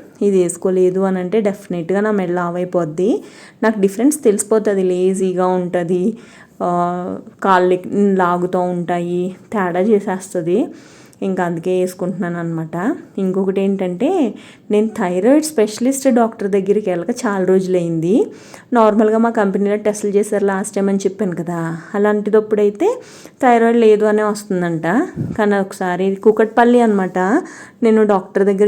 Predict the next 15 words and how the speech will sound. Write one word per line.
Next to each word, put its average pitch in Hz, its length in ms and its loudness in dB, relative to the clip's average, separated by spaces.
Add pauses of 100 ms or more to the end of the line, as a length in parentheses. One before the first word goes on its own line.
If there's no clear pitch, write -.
(120)
చూపించుకునేది 196 640 -2
థైరాయిడ్ 180 480 0
కోసము. 185 580 0 (340)
ఎల్లకి 180 420 0
ఎన్ని 190 320 0
రోజులు, 170 520 0
ఎన్ని 196 280 4
ఏళ్ళో 196 600 6
అయ్యింది. 208 680 6 (1000)
బేసిక్‌గా 208 560 4
నాకు 269 560 4 (340)
బ్లడ్ 208 400 4
తక్కువ, 196 640 2 (500)
హిమోగ్లోబిన్ 214 720 6
తక్కువ, 196 640 2